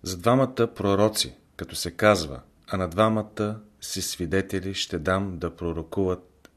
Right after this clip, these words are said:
хиляда двеста и шейсет дни, облечени във ветрище.“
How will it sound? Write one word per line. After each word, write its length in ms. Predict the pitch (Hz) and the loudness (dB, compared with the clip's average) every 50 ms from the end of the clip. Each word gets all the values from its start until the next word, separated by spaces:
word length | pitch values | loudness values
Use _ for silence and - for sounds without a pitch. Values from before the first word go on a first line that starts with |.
| _ | _
хиляда 420 | - - 98 87 92 95 98 98 87 | -12 -10 -2 0 2 2 2 2 0
двеста 420 | 78 87 98 98 - - - 98 | 2 0 0 0 0 -2 -2 -2
и 60 | 92 | -2
шейсет 640 | 90 - - 90 87 82 - - 104 101 98 - - _ _ | -2 -2 -2 -4 -4 -4 -2 -2 -2 -2 -2 -6 -16 _ _
дни, 320 | - 80 92 101 101 - - - _ _ _ _ _ _ _ _ _ _ _ _ _ _ _ _ _ _ _ _ _ _ _ _ _ _ _ _ _ _ | -10 -4 -4 -4 -4 -6 -10 -20 _ _ _ _ _ _ _ _ _ _ _ _ _ _ _ _ _ _ _ _ _ _ _ _ _ _ _ _ _ _
облечени 600 | 107 104 98 92 107 117 123 - 120 113 117 110 | 0 0 2 4 2 2 2 0 -2 -2 -2 -2
във 220 | 98 92 90 85 | 0 -2 -2 2
ветрище.“ 640 | 87 98 92 - - 78 73 - - - 73 69 | 2 0 0 0 -4 -6 -8 -8 -8 -10 -12 -14